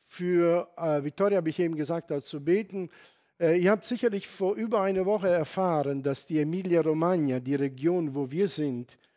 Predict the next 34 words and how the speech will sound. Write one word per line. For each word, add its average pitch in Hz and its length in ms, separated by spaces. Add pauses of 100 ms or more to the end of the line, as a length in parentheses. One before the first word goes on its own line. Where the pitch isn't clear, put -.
(220)
von, 147 400
äh, 143 240 (200)
ähm, 147 460
Hochwasser, 156 560
äh, 139 420
befallen 139 640
worden 127 300
ist. - 400 (480)
Und, 175 340
äh, 170 180 (680)
ich 196 200
habe 208 120
das 196 180
auch 208 260
erstmal 208 400
so 190 140
durch 175 240
die 180 100
Medien 214 320
erfahren 202 300
und 175 80
da 165 80
habe 170 100
ich 165 80
sofort 196 400
Annegret 143 480
angerufen, 143 560
weil 139 320 (260)
gerade 202 340
Faenza 190 480
ist - 180
sehr 196 140
betroffen 151 640
worden. 131 480